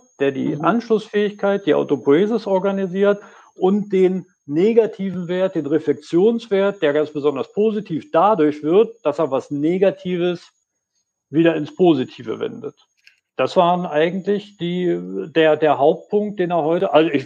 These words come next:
Speaker 1: wü-, ich würd dem zustimmen. Ich glaube, genau so muss man symbolisch generalisierte Medien als Modell entwickeln,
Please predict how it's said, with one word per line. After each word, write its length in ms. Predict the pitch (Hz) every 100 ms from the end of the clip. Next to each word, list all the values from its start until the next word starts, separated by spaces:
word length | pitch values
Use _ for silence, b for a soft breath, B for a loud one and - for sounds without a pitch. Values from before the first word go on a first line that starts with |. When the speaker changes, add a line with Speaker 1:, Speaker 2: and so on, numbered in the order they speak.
| -
Speaker 1:
wü-, 180 | 196 -
ich 140 | 170
würd 160 | 196 180
dem 180 | 180 165
zustimmen. 500 | 262 311 311 160 135
Ich 80 | 147
glaube, 380 | 165 185 180 170 -
genau 540 | 165 156 151 233 254
so 480 | 165 160 190 247 254 b b _
muss 420 | 147 175 262 -
man 340 | 190 196 214 226 226
symbolisch 580 | - 170 147 180 214 214
generalisierte 840 | 196 180 170 165 156 180 190 190 180
Medien 760 | 175 139 147 180 208 180 208 -
als 320 | 156 165 -
Modell 380 | 165 151 170 175
entwickeln, 680 | 147 127 180 247 240 254